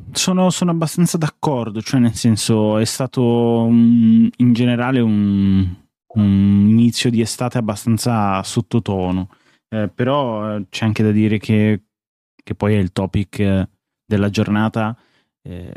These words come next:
la comunicazione è cambiata tanto e quindi credo che anche aspettarsi qualcosa di totalmente differente da quello che abbiamo avuto in questo periodo era, era sbagliato. Insomma, se si partiva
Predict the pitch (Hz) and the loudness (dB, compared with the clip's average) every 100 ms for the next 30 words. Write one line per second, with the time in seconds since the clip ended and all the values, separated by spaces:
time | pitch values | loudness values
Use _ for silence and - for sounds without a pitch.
0 | - 110 - 113 107 110 - 110 98 101 | -8 -6 -2 0 0 -2 -2 -2 0 0
1 | 98 95 104 104 104 101 101 107 98 107 | 0 0 -4 -2 0 0 0 0 0 2
2 | 107 107 98 - 120 120 117 120 120 123 | 2 2 0 -4 -2 0 0 0 0 0
3 | 117 - 120 - - 113 - - 101 107 | -4 -4 -8 -8 -8 -8 -8 -6 -4 -2
4 | - 120 104 101 98 104 101 95 101 98 | -2 -4 -2 -2 0 0 0 0 0 0
5 | 110 98 98 98 98 98 101 104 98 90 | -2 -2 0 2 4 4 2 0 -2 -4
6 | - 95 98 98 101 92 101 95 98 95 | -4 0 2 2 0 0 0 0 0 2
7 | 98 95 95 95 - - - _ _ - | 2 2 2 0 -4 -20 -20 _ _ -20
8 | - - 104 110 107 98 98 - 95 101 | -16 -4 0 0 2 0 -2 -4 -2 0
9 | 104 104 98 95 90 90 90 85 80 - | 0 2 2 2 0 0 -2 -2 -6 -8
10 | _ - 123 135 107 117 107 117 101 90 | _ -6 -4 -4 -4 -4 -2 -2 -4 -4
11 | 104 92 92 95 92 98 95 98 104 107 | -4 -2 -2 -2 0 0 0 -2 -2 -6
12 | 92 113 110 | -4 -4 -4